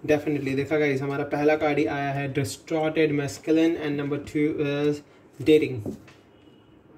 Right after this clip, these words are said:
So definitely आपके person ने अभी अपनी life में बहुत ज़्यादा उथल पुथल मचाई हुई है, बहुत भसड़ मचाई हुई है।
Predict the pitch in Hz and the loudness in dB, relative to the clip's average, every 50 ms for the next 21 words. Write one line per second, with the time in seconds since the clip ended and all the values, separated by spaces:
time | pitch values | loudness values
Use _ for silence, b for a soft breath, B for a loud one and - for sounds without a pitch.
0 | - - - - - - 175 165 147 165 165 160 180 180 180 190 196 165 156 - | -20 -20 -20 -16 -2 0 2 2 4 4 2 2 2 2 2 2 2 2 0 0
1 | - 170 160 175 165 160 170 160 160 160 160 151 160 160 160 160 156 151 156 151 | -2 -2 0 0 -2 0 2 4 4 4 4 2 2 0 0 0 0 2 2 2
2 | 147 147 - 156 147 139 139 139 139 147 139 147 143 139 - - - - 151 147 | 0 0 0 -2 -2 0 0 0 0 2 2 2 0 0 -2 -4 -2 0 0 0
3 | - 165 160 165 156 156 151 - 160 156 156 160 151 143 143 135 127 127 123 127 | 0 2 4 6 6 6 4 2 2 2 4 2 2 2 0 -2 -4 -6 -4 -2
4 | 147 147 156 151 147 156 147 147 143 143 147 143 160 185 | -2 0 0 -2 -2 0 0 2 2 2 2 0 0 -2